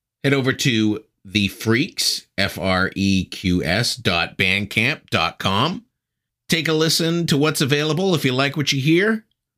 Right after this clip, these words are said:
buy a copy. Support the artist. For all things Freaks related,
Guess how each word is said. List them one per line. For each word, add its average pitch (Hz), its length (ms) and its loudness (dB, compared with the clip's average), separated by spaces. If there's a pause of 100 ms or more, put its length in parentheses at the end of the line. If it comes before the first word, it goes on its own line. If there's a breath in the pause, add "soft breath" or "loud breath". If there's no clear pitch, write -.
buy 226 180 0
a 175 80 2
copy. 92 680 -2 (180)
Support 143 420 0
the 92 140 2
artist. - 520 -4 (640)
For 123 180 0
all 123 180 2
things 123 500 0
Freaks 175 400 0
related, 175 540 2